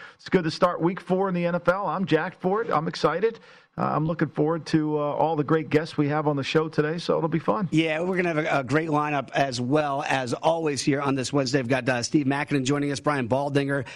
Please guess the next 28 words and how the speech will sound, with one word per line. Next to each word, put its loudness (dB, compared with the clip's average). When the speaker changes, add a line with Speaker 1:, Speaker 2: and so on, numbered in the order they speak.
Speaker 2:
uh, -4
Lou 0
Finocchiaro 0
is -4
gonna 2
join 0
us -4
as 0
well. 0
So 0
we've 0
got 2
a 0
great 0
lineup 0
for 0
you -2
today -2
on 2
this -2
Wednesday. 0
Uh, 0
but 0
I -2
do, 0
I'd 0
be -2
remiss 0